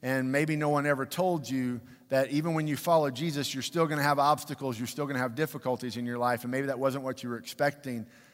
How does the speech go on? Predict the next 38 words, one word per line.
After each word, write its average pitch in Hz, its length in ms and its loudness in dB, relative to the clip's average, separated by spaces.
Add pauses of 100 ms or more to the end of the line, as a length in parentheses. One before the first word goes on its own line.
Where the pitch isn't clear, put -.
(140)
then 131 100 -4
I 139 120 4
just 147 180 -2
wanna 131 160 0
tell 151 160 4
you 143 100 2
today, 127 460 6 (400)
you 139 100 -2
can 147 140 0
expect 139 340 -2
obstacles. 113 880 -2 (840)
Walking 160 480 6
with 143 180 -4
Christ 165 400 4
doesn't, 139 340 0 (280)
doesn't 143 320 0
change 156 500 0
the 131 100 -4
fact 139 480 4 (200)
that 131 200 0
we 135 120 0
live 143 280 4
in 143 100 0
a 131 40 0
broken 131 460 0
world 113 420 -2 (1400)
and 139 160 0
that - 540 2
my 170 260 4
sin 196 400 4
caused 160 380 2
part 170 160 6
of 143 40 -2
the 131 60 -6
brokenness 139 500 0
in 123 100 -4
this 120 180 -6
world. 110 420 -6